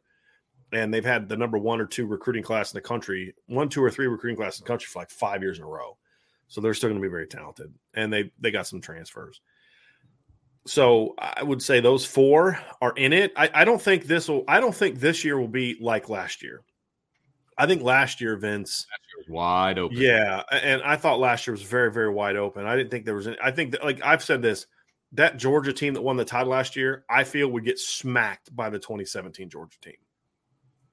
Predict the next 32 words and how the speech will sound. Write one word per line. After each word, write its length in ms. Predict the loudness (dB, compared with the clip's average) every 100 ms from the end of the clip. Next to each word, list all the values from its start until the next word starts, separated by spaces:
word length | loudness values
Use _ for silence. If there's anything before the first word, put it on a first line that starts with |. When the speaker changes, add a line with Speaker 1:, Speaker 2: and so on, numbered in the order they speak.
| _ _ _
Speaker 1:
I, 160 | -4 -2
I 100 | -2
just 200 | -6 -6
do. 260 | -6 -8 -8
I, 120 | -6 -2
I 180 | -2 -4 -12 _ 2
look, 220 | 2 4
they 140 | 2 4
had, 300 | 4 2 -8
everybody 240 | -8 -4 -2
talks 140 | -2
about, 100 | 0
"Oh, 180 | 2 2
the 120 | 2
talent, 520 | -6 -4 -2 0 -2
the 60 | -6
defense." 420 | -6 -8 -6 -8 -6
Yeah, 120 | -4
but 120 | -4 0
they 80 |
had 120 | 0 0
a 40 |
very 300 | 2 4 4
mediocre 600 | 2 -4 -2 -4 -2 -4
offense, 360 | -4 -6 -12 -12
in 60 |
my 140 | -14 -16
opinion. 440 | -16 -18 -18 -20 _ _ _
Speaker 2:
Yeah. 600 | -12 -12 _ _ _ -8
Oh, 40 | 0
yeah. 60 |
Speaker 1:
And, 540 | 2 2 0 -4 -10